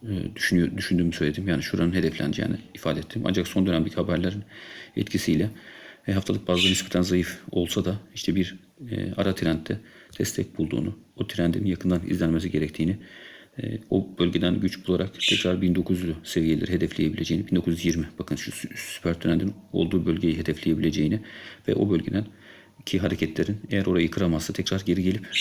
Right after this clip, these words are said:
e, son bir hamle olarak aşağı doğru yönelmesinin muhtemel olduğunu, hatta bakın şu buraya kadar bile bu kanalı daha büyük düşündüğünüzde neredeyse iki binli seviyelere kadar gitme ihtimali bile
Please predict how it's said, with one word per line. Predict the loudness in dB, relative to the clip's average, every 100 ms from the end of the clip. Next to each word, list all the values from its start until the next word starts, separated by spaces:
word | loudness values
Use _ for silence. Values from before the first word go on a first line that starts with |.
| 4 4
e, | 0
son | 2 2
bir | 2
hamle | 2 2 4
olarak | 2 0
aşağı | -2 0 0
doğru | 0 -2 -4
yönelmesinin | -2 0 0 0 0
muhtemel | 0 0 0
olduğunu, | 0 -2 -4 -4 -8 -8
hatta | -6 0 0
bakın | 2 0
şu | 2 2
buraya | 2 2
kadar | 0 0
bile | 0 -2 -2
bu | -2
kanalı | 2 2 2
daha | 0
büyük | 0 -2
düşündüğünüzde | -2 -2 0 -2 -2 -4 -4 -12 -20 -20 -20 -20 -20 -20 _ _ _ -16 0
neredeyse | 4 4 4 2
iki | 2 4
binli | 4 4
seviyelere | 2 2 4 4 2
kadar | 0 -2
gitme | 0 2
ihtimali | 0 0 -2 0 0
bile | -2 -4